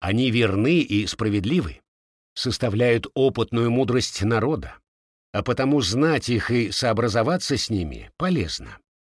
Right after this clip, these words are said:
Эти поверья бесспорно должны быть все объяснимы из общих законов природы, но некоторые представляются до времени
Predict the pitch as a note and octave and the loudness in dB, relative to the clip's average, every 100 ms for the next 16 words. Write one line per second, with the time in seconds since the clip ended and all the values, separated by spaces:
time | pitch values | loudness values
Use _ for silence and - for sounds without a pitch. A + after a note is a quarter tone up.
0 | _ _ _ _ _ _ _ _ _ - | _ _ _ _ _ _ _ _ _ -6
1 | B2+ C3 D3 C3+ D3 C3 B2+ G#2+ A#2+ - | -4 0 0 4 4 4 2 2 0 -2
2 | - D#3+ F3+ C3 G#2 F#2 G#2+ - C3 B2+ | -2 2 2 4 2 2 2 2 2 2
3 | B2+ - _ _ - - B2 A#2+ A#2 - | 0 -2 _ _ -8 -4 2 4 4 2
4 | G2 A2+ G#2 - D#3+ C#3+ G2 B1 - _ | 0 0 0 2 4 4 2 -2 -12 _
5 | A2 F#2 B2 G#2+ B2+ G2 A2+ A#2+ B2+ C3 | -2 0 0 0 -2 0 0 0 0 0
6 | - D#3 B2 D#2 - - _ _ _ _ | -2 -2 -2 -6 -12 -18 _ _ _ _
7 | _ _ F2+ F#2+ F#2+ G#2 E3 C#3+ A#2 - | _ _ -2 0 2 2 0 -2 -6 -6
8 | A#1 G#1+ - _ _ _ _ - D#3 - | -10 -14 -20 _ _ _ _ -4 -2 0
9 | D3+ D#3+ D#3 C3+ C#3 C3 B2+ D3+ C#3 C3+ | 0 2 2 2 2 4 4 4 4 4
10 | C3 A#2 | 4 0